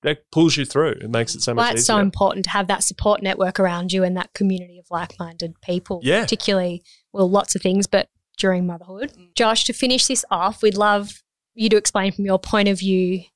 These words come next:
Speaker 2: what the bigger picture of positive change looks like.
Speaker 1: Look, ultimately, I think it's about making sure that everyone has all the things that they need to live into infinite possibilities.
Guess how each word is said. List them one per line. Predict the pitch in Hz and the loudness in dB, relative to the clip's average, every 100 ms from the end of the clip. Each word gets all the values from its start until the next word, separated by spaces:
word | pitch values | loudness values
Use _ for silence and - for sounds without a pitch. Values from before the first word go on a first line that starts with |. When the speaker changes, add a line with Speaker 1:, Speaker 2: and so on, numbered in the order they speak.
| _ | _
Speaker 2:
what | 196 202 | -4 -2
the | |
bigger | 202 - 220 214 | -2 0 2 0
picture | - 208 - 214 226 254 | -2 -10 -4 -2 -2 -4
of | 180 - | -8 -8
positive | 190 180 185 | -8 -8 -10
change | - 180 175 170 170 - - | -10 -10 -8 -10 -12 -14 -16
looks | - 143 - | -18 -18 -8
like. | 170 156 - - _ _ | -6 -6 -12 -18 _ _
Speaker 1:
Look, | 127 123 - - _ - | -2 -2 -2 -16 _ 0
ultimately, | 143 147 131 117 104 98 143 196 _ _ | 2 4 2 0 0 0 -2 -6 _ _
I | - | -4
think | 110 120 107 | -2 -2 -2
it's | 107 - | 0 0
about | 104 107 | 0 -2
making | 110 107 113 117 110 | -2 -2 -2 -2 -2
sure | - 104 104 104 104 | 2 4 4 2 2
that | 107 - | 0 0
everyone | 113 113 107 107 107 - - | 0 2 2 0 -4 -8 -6
has | 101 101 98 92 - _ | -4 -2 -2 -4 -6 _
all | 117 117 | 0 0
the | 110 | 0
things | 113 104 | -2 -4
that | 98 | -4
they | 98 98 | -2 -2
need | 95 95 95 - | 0 -2 -2 -2
to | 104 98 95 95 90 _ _ _ _ _ _ _ | 0 0 0 -4 -8 _ _ _ _ _ _ _
live | - 113 123 113 | -4 0 2 2
into | 117 110 - 104 101 98 98 - _ - | 0 0 0 2 2 0 -4 -12 _ -4
infinite | 113 107 - 104 104 - _ _ | 0 0 0 0 -2 -6 _ _
possibilities. | - 98 92 90 92 - - - | -4 -2 0 -2 -2 -4 -8 -10